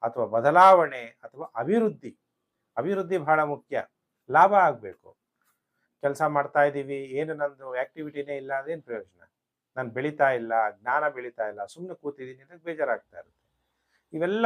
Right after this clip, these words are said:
ಅನುಕೂಲಗಳು ಧನುಸು ರಾಶಿಯವರಿಗೆ ಸೂರ್ಯಗ್ರಹಣದಿಂದ ನಲವತ್ತೈದು ದಿನಗಳು ಶುಭ ಫಲಗಳು ಪ್ರಾಪ್ತಿಯಾಗುತ್ತೆ.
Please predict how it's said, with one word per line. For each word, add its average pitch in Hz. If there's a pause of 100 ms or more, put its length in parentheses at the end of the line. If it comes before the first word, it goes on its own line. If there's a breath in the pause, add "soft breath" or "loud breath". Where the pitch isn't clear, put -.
ಅನುಕೂಲಗಳು 156
ಧನುಸು 117
ರಾಶಿಯವರಿಗೆ 110 (240)
ಸೂರ್ಯಗ್ರಹಣದಿಂದ 117
ನಲವತ್ತೈದು 147
ದಿನಗಳು 113
ಶುಭ 117
ಫಲಗಳು 104
ಪ್ರಾಪ್ತಿಯಾಗುತ್ತೆ. 120